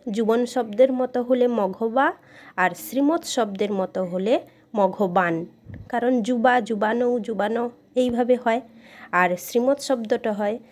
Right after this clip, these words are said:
শ্রী-, শ্রীমান, শ্রীমন্তৌ, শ্রীমন্ত এইভাবে হয়। তাই মঘবন শব্দটা, মঘবন শব্দের অর্থ হচ্ছে ইন্দ্র। মঘবন শব্দের দুটি করে রূপ হয়, একটা যুবন শব্দের মতো দু-,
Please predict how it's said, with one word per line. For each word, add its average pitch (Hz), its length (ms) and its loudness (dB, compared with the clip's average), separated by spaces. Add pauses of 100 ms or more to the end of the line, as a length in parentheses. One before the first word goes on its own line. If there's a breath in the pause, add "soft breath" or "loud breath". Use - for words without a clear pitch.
(160 loud breath)
শ্রী-, - 360 -6
শ্রীমান, 254 640 0
শ্রীমন্তৌ, 247 800 0
শ্রীমন্ত 226 800 -2 (580 soft breath)
এইভাবে 240 440 0
হয়। 233 240 -4 (360 loud breath)
তাই 202 160 -2
মঘবন 208 640 0
শব্দটা, 202 600 -6
মঘবন 202 500 0
শব্দের 220 420 -2
অর্থ 202 380 -4
হচ্ছে 214 480 -4
ইন্দ্র। 254 480 2 (360 loud breath)
মঘবন 208 460 2
শব্দের 233 720 -2 (440)
দুটি 262 260 -2
করে 214 260 2
রূপ 180 200 -6
হয়, 175 180 -6
একটা 185 300 -4
যুবন 190 360 -2
শব্দের 220 440 -2
মতো 269 280 2
দু-, 247 200 -4